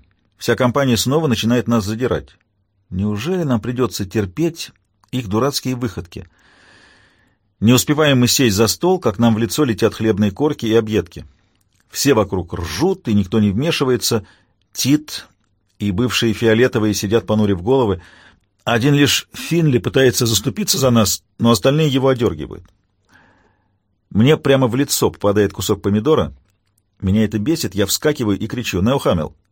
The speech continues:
давай разберемся с глазу на глаз по-мужски. Выходи через пятнадцать минут на берег, там и посмотрим, кто кого». «Я не имею права морать руки об сопливую малышню. Ты ведь не прошел инициации.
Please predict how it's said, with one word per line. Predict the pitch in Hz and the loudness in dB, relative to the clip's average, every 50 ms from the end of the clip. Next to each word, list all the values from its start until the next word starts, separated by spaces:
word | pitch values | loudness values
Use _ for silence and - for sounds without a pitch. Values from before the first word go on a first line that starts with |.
| _ _ _ _ _ | _ _ _ _ _
давай | - 113 143 175 214 | -6 -4 -2 0 2
разберемся | 202 143 107 117 127 123 110 92 - 101 | 2 2 2 4 4 4 2 2 0 -4
с | 98 | -2
глазу | 110 143 151 123 120 | 2 2 2 2 2
на | 127 135 | 0 0
глаз | 123 120 90 - | 0 0 0 0
по-мужски. | - 107 117 113 - - 95 80 65 - _ _ _ _ _ _ _ _ _ _ _ _ _ _ _ _ _ | -2 -4 -4 -4 -4 -6 -8 -8 -8 -10 _ _ _ _ _ _ _ _ _ _ _ _ _ _ _ _ _
Выходи | - 123 131 131 165 165 170 156 | 0 0 2 4 2 2 2 0
через | - 120 107 101 | 0 0 0 0
пятнадцать | - - - - 117 104 - 117 | -2 -4 -2 0 0 0 2 2
минут | 117 113 107 107 | 0 0 2 2
на | 113 123 | 0 2
берег, | 143 175 160 110 - - - _ - | 2 2 2 2 0 -4 -10 _ -6
там | 139 165 180 170 | -4 -2 0 0
и | |
посмотрим, | 160 - 131 - 127 127 120 104 101 95 | 0 0 0 2 2 0 2 2 0 -2
кто | 90 - - 110 | -2 0 0 0
кого». | 92 - 101 90 85 76 - - _ _ _ _ _ _ _ _ _ _ _ _ _ _ _ _ _ _ _ _ _ _ _ | 2 2 0 0 0 -2 -4 -10 _ _ _ _ _ _ _ _ _ _ _ _ _ _ _ _ _ _ _ _ _ _ _
«Я | - - 85 95 104 110 120 | -10 -4 -2 0 2 2 4
не | 120 123 127 131 | 4 4 4 4
имею | 135 143 143 139 135 131 | 2 2 2 0 0 0
права | 151 147 143 117 104 104 | 2 2 2 4 4 4
морать | 107 117 110 117 107 - | 4 4 4 2 2 2
руки | 127 147 165 165 - - | 0 0 0 0 0 0
об | 104 92 92 - | 0 0 0 0
сопливую | - 120 110 - 120 113 104 101 107 107 | 0 0 0 0 0 0 2 2 2 2
малышню. | 113 117 131 127 - - 98 78 - - - _ _ _ _ _ _ _ _ _ _ _ _ | 2 0 0 -2 -4 -4 -4 -4 -6 -8 -14 _ _ _ _ _ _ _ _ _ _ _ _
Ты | - 214 226 | -6 -4 -4
ведь | 226 208 | -2 -2
не | 214 196 | -2 0
прошел | 190 185 175 156 - - 190 190 180 - | 2 2 2 2 4 4 2 2 2 2
инициации. | 156 156 156 135 - - 160 165 151 - - 95 73 67 | 0 -2 0 0 2 2 2 2 0 0 -4 -4 -6 -6